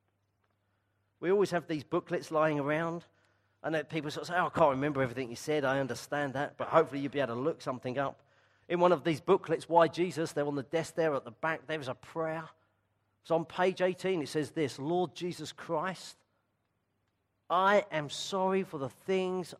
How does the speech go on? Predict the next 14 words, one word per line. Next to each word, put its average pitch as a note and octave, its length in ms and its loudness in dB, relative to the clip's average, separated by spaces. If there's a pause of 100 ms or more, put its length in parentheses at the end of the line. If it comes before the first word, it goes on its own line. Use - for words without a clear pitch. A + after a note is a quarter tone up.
I E3 300 0
have C#3+ 400 -6 (120)
done A#2+ 460 -6 (280)
wrong C3 340 -2
in B2+ 100 -4
my B2 120 -4
life. A2 360 -8 (1700)
Please F#3+ 640 -2 (200)
forgive G3 460 -4
me. C3+ 280 -4 (720)
I F3+ 320 2
now F3 460 -4
turn C#3 520 -4
from D3+ 300 -6